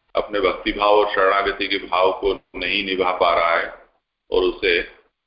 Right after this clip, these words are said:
अपने भाव की वृद्धि के लिए या भाव को टिकाए रखने के लिए किसी बाहरी सहारे की जरूरत है, तो उसे ऐसा स्थान खोजना चाहिए कि जहां से वो कुछ प्राप्त कर सके।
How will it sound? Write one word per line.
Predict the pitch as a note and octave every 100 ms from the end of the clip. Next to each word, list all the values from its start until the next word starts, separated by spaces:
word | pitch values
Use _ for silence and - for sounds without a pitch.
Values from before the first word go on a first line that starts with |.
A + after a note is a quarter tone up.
| _
अपने | E2 G2 F2+
भाव | E2+ D#2 F2 F2+
की | - F2
वृद्धि | E2+ - F#2+
के | F#2 F#2
लिए | F2 F2 E2+
या | E2+
भाव | E2 E2 F2 F2
को | F2+ -
टिकाए | E2 F2+ F2
रखने | E2+ E2 E2+ E2+
के | -
लिए | E2 E2+
किसी | E2+ - F2 E2+ _ _ _ _ _ _ _ E2
बाहरी | E2 F#2 A2
सहारे | G#2+ G2 F2 F#2 F2+
की | F2+
जरूरत | D#2 D#2+ E2 D2 -
है, | F#2+ -
तो | A2
उसे | - G2+
ऐसा | G2 A#2+ G#2
स्थान | - F#2 F2+
खोजना | - F2 F2 D#2+
चाहिए | - D#2 B2+
कि | C3
जहां | F2 E2+ F2
से | F2 E2+
वो | E2
कुछ | - -
प्राप्त | - - G2 E2 - -
कर | D2+ -
सके। | -